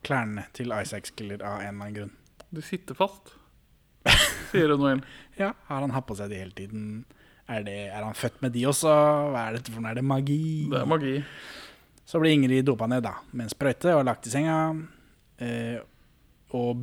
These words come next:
Speaker 1: bundet fast da, han der unge politifyren.
Speaker 2: Ja, som har blitt møkka i trynet av hun.
Speaker 1: Ja, så han har masse bommer i nesa da, humor.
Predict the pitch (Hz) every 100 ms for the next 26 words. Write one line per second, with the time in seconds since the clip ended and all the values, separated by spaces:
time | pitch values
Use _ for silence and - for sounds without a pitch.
0 | 123 127 110 - 214 - 135 110 113 107
1 | 104 107 104 92 98 101 98 139 156 -
2 | _ _ - 165 160 175 160 160 160 160
3 | 165 160 - 147 - 151 135 135 147 226
4 | 277 - - 139 - _ _ _ _ _
5 | - 120 117 117 113 117 120 107 113 107
6 | 113 123 131 131 113 113 120